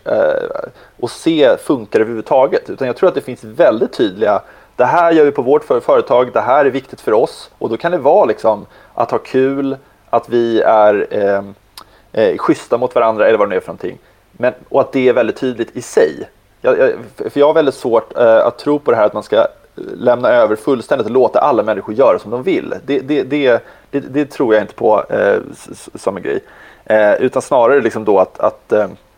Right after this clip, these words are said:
jag tror säkert att det finns väldigt tydliga värderingar och att folk känner det när man är på den här arbetsplatsen.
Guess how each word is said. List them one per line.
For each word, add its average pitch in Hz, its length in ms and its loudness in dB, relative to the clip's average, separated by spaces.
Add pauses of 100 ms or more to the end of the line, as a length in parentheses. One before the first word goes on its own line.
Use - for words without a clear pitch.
(460)
jag 110 140 -4
tror 143 140 -6
säkert 143 260 0
att 110 40 -4
det 107 80 -4
finns 107 160 -12
väldigt 110 280 0
tydliga 92 280 -2
värderingar 110 460 0
och 98 60 2
att 101 60 -4
folk 107 220 -2
känner 185 300 0
det - 340 -6
när 107 120 -6
man 98 260 -10
är 180 220 0
på - 120 -8
den - 100 -8
här 57 100 -4
arbetsplatsen. - 520 -10